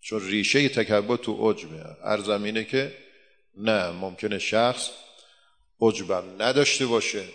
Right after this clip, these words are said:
با همون نکتهٔ قیدی که گفتم که اگر کمالی رو در خودش می‌بینه ریشه‌شو خدا می‌بینه، تشکر از او می‌کنه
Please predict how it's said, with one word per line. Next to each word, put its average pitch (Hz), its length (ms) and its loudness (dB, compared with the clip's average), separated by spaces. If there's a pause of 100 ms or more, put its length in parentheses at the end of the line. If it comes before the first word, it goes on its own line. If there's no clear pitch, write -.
(720)
با 104 100 0
همون 117 340 -4
نکتهٔ 113 360 -2
قیدی 123 460 2
که 123 160 -2
گفتم 98 560 2 (680)
که 92 440 -8 (540)
اگر 104 360 0 (760)
کمالی 139 540 6
رو 135 80 6
در 110 180 6
خودش 107 420 -2
می‌بینه 120 420 0
ریشه‌شو 131 440 -2
خدا 120 360 4
می‌بینه، 92 400 -4
تشکر 113 560 -2
از 110 160 2
او 139 120 -2
می‌کنه 87 460 -8